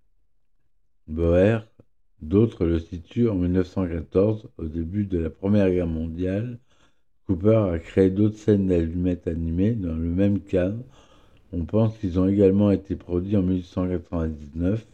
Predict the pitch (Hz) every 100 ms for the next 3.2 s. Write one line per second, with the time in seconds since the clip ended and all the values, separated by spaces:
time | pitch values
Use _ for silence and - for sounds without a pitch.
0 | _ _ _ _ _ _ _ _ - 87
1 | 90 107 110 90 85 101 104 90 82 85
2 | - 110 95 80 90 101 101 95 - 87
3 | 90 113